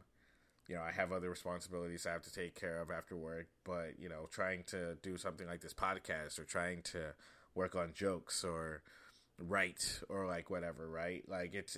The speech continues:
it's, it's physically taxing. You know, it's physically taxing.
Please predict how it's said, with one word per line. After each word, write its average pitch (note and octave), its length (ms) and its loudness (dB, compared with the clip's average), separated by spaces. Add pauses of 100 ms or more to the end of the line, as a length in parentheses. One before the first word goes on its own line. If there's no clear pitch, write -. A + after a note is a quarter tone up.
it's, G#2+ 300 -2
it's G2+ 200 0
physically B2+ 540 4
taxing. G2 460 4 (1300)
You G2 100 -2
know, G2 80 4
it's F2 140 -2
physically A#2 300 2
taxing. F#2 640 0